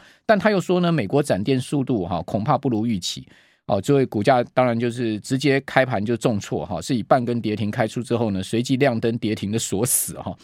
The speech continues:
哦，而且有不少这个挂卖哈，跌停要卖出的，的这个张数哈。那八方云集说呢，最近猪价哈、鸡肉还有蛋价大涨哈，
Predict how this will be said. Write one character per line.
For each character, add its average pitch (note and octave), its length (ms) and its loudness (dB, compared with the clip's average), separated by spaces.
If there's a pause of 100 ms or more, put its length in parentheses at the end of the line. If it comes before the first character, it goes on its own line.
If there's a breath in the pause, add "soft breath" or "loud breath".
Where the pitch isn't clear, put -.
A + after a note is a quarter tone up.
(240 soft breath)
哦， G#2+ 200 0
而 D3 100 2
且 A2+ 360 0
有 A2+ 160 0
不 - 100 -2
少 F#2+ 340 0
这 - 180 -6
个 G#2 120 0
挂 A#2+ 200 2
卖 A2+ 220 -2
哈， F2 160 -4
跌 A2 160 -4
停 A2 140 -4
要 A2 100 -2
卖 A2 200 -2
出 G2 180 -6
的， E2 360 -8 (360)
的 E2 160 -8
这 G2 140 -8
个 F2 100 -4
张 G#2 240 -2
数 F2+ 200 -6
哈。 - 180 -12 (400 loud breath)
那 F3 100 0
八 F#3+ 160 6
方 F#3 160 4
云 D#3 80 2
集 D#3 140 -4
说 D#3+ 180 0
呢， D3+ 100 2
最 D#3+ 140 2
近 D3+ 140 2
猪 D3 260 2
价 C3+ 320 4
哈、 E2+ 180 -4 (140)
鸡 D#3 220 0
肉 D3 160 2
还 B2+ 120 2
有 A#2+ 80 4
蛋 C3+ 240 4
价 A#2+ 200 0
大 G#2+ 200 -2
涨 C#2+ 220 -10
哈， D2+ 140 -10